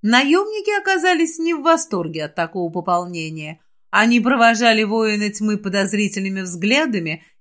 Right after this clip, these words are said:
и не стеснялись в своих предположениях и высказываниях. Джим прошла вдоль всего обоза в поисках свободного места, потому что была не в состоянии проделать дальнейший путь бегом. Ей необходим был отдых.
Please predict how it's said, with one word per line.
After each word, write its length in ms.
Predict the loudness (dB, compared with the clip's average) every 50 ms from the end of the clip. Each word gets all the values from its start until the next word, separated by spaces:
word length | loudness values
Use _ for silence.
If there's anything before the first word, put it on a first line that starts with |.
| _ 2
и 180 | 4 4 4 4
не 120 | 2 0 -2
стеснялись 720 | -2 -2 -4 -4 -2 -2 0 2 2 4 2 2 0 -2
в 60 | -4
своих 340 | -4 -2 -2 -2 -2 -2 -2
предположениях 960 | -2 -2 -2 -2 -2 0 0 2 2 2 0 0 0 0 0 -2 -2 -2 -4
и 20 | -4
высказываниях. 1040 | -4 -4 -4 -6 -4 0 0 0 0 0 -4 -8 -10 -12 -14 -14 -14 -14 -16 -16 _ _ _ _ _ _ _ _ _ _ _ _ -4
Джим 300 | 0 2 4 4 4 4
прошла 480 | 4 4 2 2 2 0 2 4 4 4
вдоль 240 | 2 0 -2 -2 -2
всего 340 | -2 -2 -2 0 4 4 4
обоза 480 | 4 4 4 4 2 2 2 0 -4
в 100 | -6 -4
поисках 460 | -2 0 0 0 0 -2 -6 -8 -8
свободного 680 | -6 -2 0 0 0 0 0 -2 0 -2 -2 -4 -2 -2
места, 460 | 0 0 0 0 -2 -2 -4 -6 -6 _ _ _ _ _ -4
потому 340 | -2 2 2 2 2 2 0
что 140 | -2 0
была 240 | 2 4 4 4 2
не 140 | 2 0 -2
в 40 | -2
состоянии 800 | -2 -2 -2 -2 2 2 2 4 4 2 2 0 -2 -4 -6
проделать 580 | -4 0 0 0 2 2 0 -2 0 0 -2 0
дальнейший 540 | 0 0 0 0 -2 -2 -2 -2 -2 -4 -4
путь 240 | -4 -4 -4 -4 -4
бегом. 600 | -4 -4 -4 -4 -4 -4 -4 -6 -6 -10 -16 _ _ _ _ _ -12
Ей 240 | -4 0 2 2 2
необходим 680 | 2 2 0 0 -2 0 0 2 2 2 -2 -4 -4 -4
был 160 | -6 -6 -6 -6
отдых. 500 | -6 -8 -8 -10 -14 -16 -16 -18 _